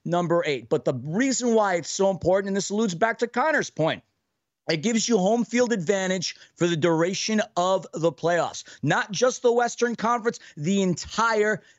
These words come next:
playoff. Everything up until the final.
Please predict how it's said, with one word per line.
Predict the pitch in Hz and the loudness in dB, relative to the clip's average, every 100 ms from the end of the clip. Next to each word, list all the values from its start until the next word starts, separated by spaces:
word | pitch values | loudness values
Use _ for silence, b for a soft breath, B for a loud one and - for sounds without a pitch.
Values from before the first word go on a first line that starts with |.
| _ | _
playoff. | - 185 202 151 120 - - | 0 2 4 2 -2 -8 -2
Everything | 233 247 240 233 226 202 | 0 0 2 0 0 -4
up | 208 | -2
until | 208 175 190 | -2 0 0
the | 185 | 0
final. | - 180 139 | 0 -2 -2